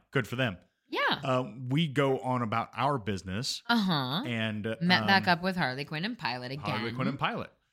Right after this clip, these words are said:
Speaker 1: And this is one of those times that
Speaker 2: <laughs> That I need to
Speaker 1: I
Speaker 2: get better?
Speaker 1: No, no. I have committed to you that I'm not going to force things, right?
Speaker 2: Yeah.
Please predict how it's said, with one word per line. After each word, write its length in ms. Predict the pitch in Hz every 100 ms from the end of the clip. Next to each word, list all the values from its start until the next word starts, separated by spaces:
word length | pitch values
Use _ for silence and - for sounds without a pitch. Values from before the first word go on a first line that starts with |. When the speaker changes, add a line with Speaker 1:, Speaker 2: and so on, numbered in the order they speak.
| _ _ -
Speaker 1:
And 500 | 123 120 120 120 120 - - _ _
this 340 | - 165 302 220
is 180 | 151
one 160 | 135 143
of 100 | 123
those 320 | 120 120 113
times 720 | - - 85 - - - - - _ _ _ _ _ _ _ _ _ _
that 500 | 123 104 110 104 -
Speaker 2:
<laughs> 1200 | - - - - - _ _ _ _ _ _ -
That 100 | 190
I 240 | 220 208 165
need 120 | 139
to 40 |
Speaker 1:
I 20 |
Speaker 2:
get 200 | 165 170
better? 160 | 151 170
Speaker 1:
No, 120 | 294
no. 380 | 285 175 135 165 - _ _ _ _ -
I 220 | 208 233
have 640 | 180 123 101 98 131 - _ _ _ _ -
committed 420 | 160 175 175 151
to 100 | 156
you 380 | 123 123 123 120
that 200 | 113 107
I'm 200 | 135 147
not 200 | 139 123
going 220 | 123 107
to 80 | 101
force 840 | - - - - 143 160 - - - _ _ _ _ _
things, 680 | 160 151 156 175 196 - - _ _ _ _ -
right? 320 | 139 147 160 - _ -
Speaker 2:
Yeah. 220 | 156 123